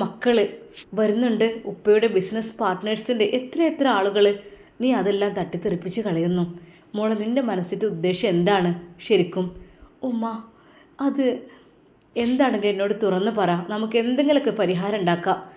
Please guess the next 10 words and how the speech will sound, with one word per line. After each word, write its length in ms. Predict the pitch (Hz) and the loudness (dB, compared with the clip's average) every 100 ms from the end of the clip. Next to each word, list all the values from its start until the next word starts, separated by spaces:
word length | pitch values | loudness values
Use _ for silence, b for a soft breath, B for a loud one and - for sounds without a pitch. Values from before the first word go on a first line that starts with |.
| B B 262 | B B 2
ഞാനൊന്ന് 340 | 285 311 220 202 | 2 2 2 2
പോയി 140 | 185 - | 2 4
ചോദിച്ചു 280 | 185 175 202 196 | 2 2 2 0
നോക്കട്ടെ." 340 | 160 180 190 190 - - _ b b b b b b _ _ 254 | 0 0 0 -2 -10 -20 _ b b b b b b _ _ -6
"ഉമ്മ, 140 | 240 220 220 - 262 | -4 -4 -6 -4 -4
എനിക്ക് 220 | 247 254 | -2 -2
എൻ്റെ 140 | 233 247 226 | -2 -2 -4
ജീവിതത്തിലേക്ക് 540 | 220 233 226 254 254 240 | -4 -6 -2 -4 -2 -4
ഞാൻ 100 | 240 233 | -4 -2
പറഞ്ഞല്ലോ, 400 | 220 240 226 | -2 0 0